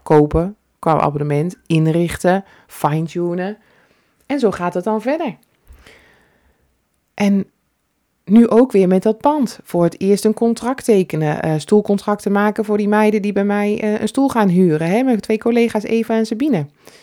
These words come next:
Ehm, voor het eerst zo'n groot pand inrichten. Ehm, werkafspraken maken, richting kiezen, het boekingssysteem uitbreiden, duo-sessies ontwikkelen. Zo kan ik nog wel even doorgaan. Allemaal eerste keren.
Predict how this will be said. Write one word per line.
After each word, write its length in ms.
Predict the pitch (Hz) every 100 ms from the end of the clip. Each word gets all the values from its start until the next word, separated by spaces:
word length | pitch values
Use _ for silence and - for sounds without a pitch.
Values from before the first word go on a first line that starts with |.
| _ _
Ehm, 400 | 185 190 196 202
voor 160 | - 220
het 140 | 214
eerst 380 | 220 233 247 -
zo'n 200 | 233 233
groot 300 | 226 226 240
pand 260 | 240 240
inrichten. 720 | - 262 247 160 151 - 156 -
Ehm, 520 | - 165 160 160 165
werkafspraken 920 | 175 240 302 214 202 - 165 156 156
maken, 540 | 156 156 156 160 160 160
richting 560 | 165 294 - 240 196
kiezen, 440 | - 165 143 160 156
het 200 | - 170
boekingssysteem 720 | 180 214 220 - 208 226 220 -
uitbreiden, 720 | 240 285 - 175 160 165 165
duo-sessies 680 | 285 302 208 175 175 165
ontwikkelen. 600 | 165 160 175 165 160 151 151 _ - - _ _ _ _ _ - -
Zo 120 | 170
kan 160 | 143 131
ik 60 |
nog 100 | 139
wel 120 | 151
even 220 | 160 165 175
doorgaan. 520 | 208 247 170 156 147 _ _ _ _ _ _ - - -
Allemaal 680 | 214 233 269 254 220 214
eerste 340 | - 185 180 185
keren. 540 | - 160 156 151 170